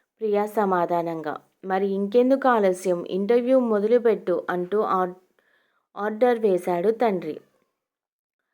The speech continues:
"అదే నేను ప్రిపేర్ అవుతున్నాను, పిలుస్తాను" అంది ప్రియా. "All the best రా ప్రియా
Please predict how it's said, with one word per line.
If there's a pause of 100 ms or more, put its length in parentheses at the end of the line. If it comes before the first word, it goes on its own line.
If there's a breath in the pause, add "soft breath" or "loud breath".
(320)
"అదే (180)
నేను
ప్రిపేర్
అవుతున్నాను, (220)
పిలుస్తాను" (160)
అంది
ప్రియా. (640 soft breath)
"All
the
best
రా (800)
ప్రియా